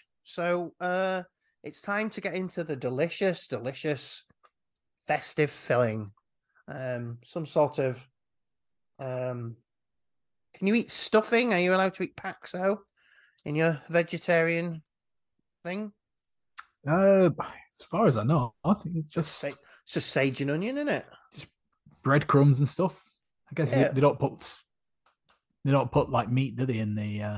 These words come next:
Speaker 1: No, well,
Speaker 2: the, the
Speaker 1: sometimes
Speaker 2: packaged
Speaker 1: it
Speaker 2: stuff.
Speaker 1: Not in the packaged stuff, no, no. Um, oh, well, we'll,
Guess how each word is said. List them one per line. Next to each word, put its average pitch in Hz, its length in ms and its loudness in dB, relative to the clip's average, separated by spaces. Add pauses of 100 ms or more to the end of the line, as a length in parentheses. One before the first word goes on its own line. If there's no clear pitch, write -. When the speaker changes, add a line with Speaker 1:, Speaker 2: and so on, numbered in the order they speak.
(140)
Speaker 1:
No, 180 320 2
well, 151 220 2
Speaker 2:
the, 127 40 -2
the - 60 -8
Speaker 1:
sometimes 143 380 4
Speaker 2:
packaged 110 120 0
Speaker 1:
it - 40 -8
Speaker 2:
stuff. - 360 -8 (680)
Speaker 1:
Not 170 100 2
in 139 60 -2
the 123 60 -4
packaged 127 380 -6
stuff, - 300 -10
no, 117 380 -4 (320)
no. 117 340 -8 (260)
Um, 135 440 -2
oh, 254 140 4
well, 123 240 4
we'll, 131 360 4